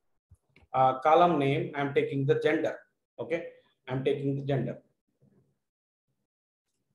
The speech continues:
gender, okay, equal to, gender equal to, I want to set female.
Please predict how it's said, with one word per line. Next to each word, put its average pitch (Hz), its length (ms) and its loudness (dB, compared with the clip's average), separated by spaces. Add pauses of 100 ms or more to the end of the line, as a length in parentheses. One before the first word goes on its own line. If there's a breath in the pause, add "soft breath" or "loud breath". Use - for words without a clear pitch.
(260)
gender, 117 360 -4 (320)
okay, 113 420 -8 (420)
equal 131 440 -2
to, 135 160 -6 (580)
gender 165 260 4 (120)
equal 117 240 -2
to, 98 240 -4 (460)
I 113 80 -4
want 117 260 -4
to 135 60 -8
set - 280 -6
female. 160 320 -4